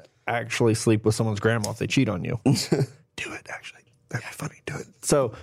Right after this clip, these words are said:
Speaker 1: anyway, let's jump into this week's. That's our disclaimer. Don't
Speaker 2: Let's do it, 'cause,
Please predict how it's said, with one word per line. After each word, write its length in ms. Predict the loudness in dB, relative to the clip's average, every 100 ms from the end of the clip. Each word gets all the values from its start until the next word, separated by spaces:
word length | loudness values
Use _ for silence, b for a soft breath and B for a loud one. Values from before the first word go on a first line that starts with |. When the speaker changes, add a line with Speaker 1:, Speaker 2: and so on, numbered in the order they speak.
| B B -2
Speaker 1:
anyway, 340 | 0 2 0 -4 0
let's 180 | 2 4
jump 260 | 0 4
into 200 | 2 4
this 180 | 2 4
week's. 400 | 4 4 2 0
That's 260 | 2 2 2
our 100 | 0
disclaimer. 480 | 0 0 0 0 0
Don't 220 | 2 2
Speaker 2:
Let's 180 | 2 2
do 160 | 4
it, 180 | 4 2
'cause, 300 | 2 2 0